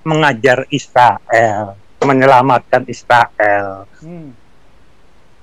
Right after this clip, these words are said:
Speaker 1: Sebaliknya,
Speaker 2: Ketika dia mengajarkan Israel itu, pernah nggak dia mengajarkan dirinya Tuhan?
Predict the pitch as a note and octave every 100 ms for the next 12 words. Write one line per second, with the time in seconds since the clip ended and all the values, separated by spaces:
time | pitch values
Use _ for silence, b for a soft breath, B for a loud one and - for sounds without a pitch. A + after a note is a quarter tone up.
0 | - - - - - D3+ F3+ A3 - G3+
1 | F#3+ G#3+ A#3 B3 B3+ A3+ A#3+ C4+ C4+ B3
2 | A#3+ A#3+ A#3 A#3 A3 A#3 A#3 G#3+ A3 G3
3 | A3 G#3+ F#3 - C4 A#3+ C#4+ C#4+ A3+ F#3+
4 | G#3+ G#3+ G#3 F#3+ F#3+ G3 F3+ F#3 F#3+ F3
5 | F3 D3+ A#2+